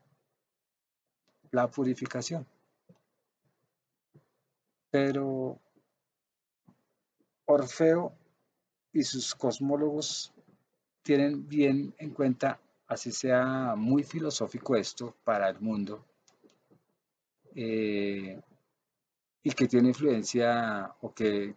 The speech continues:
toca a los griegos, pues plantean problemas que la humanidad siempre se ha preguntado.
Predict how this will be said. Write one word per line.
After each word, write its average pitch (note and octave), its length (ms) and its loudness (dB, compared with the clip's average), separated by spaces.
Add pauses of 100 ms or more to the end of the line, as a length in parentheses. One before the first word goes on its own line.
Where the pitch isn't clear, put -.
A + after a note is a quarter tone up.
(140)
toca D3 360 4
a C#3 40 0
los G#2+ 200 0
griegos, G#2 680 -6 (2750)
pues - 720 -4
plantean A2+ 1400 0 (1600)
problemas A2 840 0
que B2+ 100 -4
la G#2 120 4
humanidad G2 420 -4
siempre A2 300 -6
se A2 100 -4
ha F#2+ 100 -4
preguntado. A2 580 -8